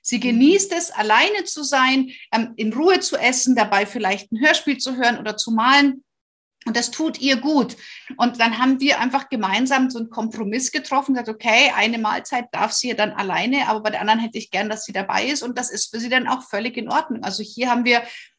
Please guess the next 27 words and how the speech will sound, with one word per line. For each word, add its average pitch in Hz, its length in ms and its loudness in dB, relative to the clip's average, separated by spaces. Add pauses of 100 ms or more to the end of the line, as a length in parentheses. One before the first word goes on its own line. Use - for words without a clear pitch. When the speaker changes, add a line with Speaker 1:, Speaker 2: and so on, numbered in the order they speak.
(160)
Speaker 1:
ja, 208 280 2
sie 165 200 -2
konnte 240 340 0
ihre 269 360 2
Verantwortung 285 720 -2
haben 269 180 0
und 226 160 -10
ich 220 200 -10
meine. 214 400 2
Und 254 160 0
wir 240 120 -2
haben 233 160 -2
einfach 226 440 -6
im 247 160 -2
Gespräch 233 760 -4 (140)
einen 226 100 -2
Weg 214 180 0
gefunden, 254 460 -4
wie 226 80 -2
er 226 100 2
für 254 120 -4
beide 220 320 -4
Seiten 220 360 -4
in 214 120 -8
Ordnung 254 380 -2
ist. 190 200 -4
Und, 190 160 -8